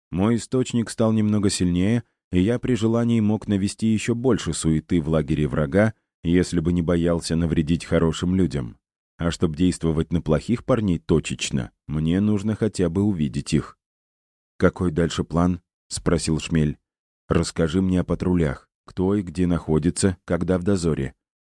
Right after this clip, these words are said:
Есть ли обход всего лагеря, кто где ночует?» «Ну, как такового порядка там нет, но некоторые привычки у них появились».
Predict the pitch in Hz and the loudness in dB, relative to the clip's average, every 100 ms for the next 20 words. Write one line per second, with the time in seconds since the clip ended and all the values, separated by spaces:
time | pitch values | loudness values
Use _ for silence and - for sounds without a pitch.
0 | - 80 101 127 - 87 - 98 - 98 | -8 2 4 4 0 -2 0 -4 -2 0
1 | 98 - - 73 76 76 78 90 90 82 | 0 0 -2 0 2 2 0 0 0 -2
2 | _ - 92 90 92 92 98 - 69 65 | _ -2 0 0 0 0 -2 -2 -4 -4
3 | - _ _ _ _ _ _ _ _ _ | -8 _ _ _ _ _ _ _ _ _
4 | - 104 139 131 107 - 104 - 92 110 | -2 0 0 0 -4 -2 -2 0 2 2
5 | 113 - 101 110 - 107 101 92 95 120 | 0 0 0 0 -2 -4 0 0 2 0
6 | - 69 78 80 78 82 98 - - 90 | -2 -4 0 2 2 4 2 0 -2 -2
7 | - 87 92 90 - 90 90 - 98 98 | 0 0 0 -2 -2 0 0 -2 0 0
8 | 92 71 60 - | 0 -4 -6 -12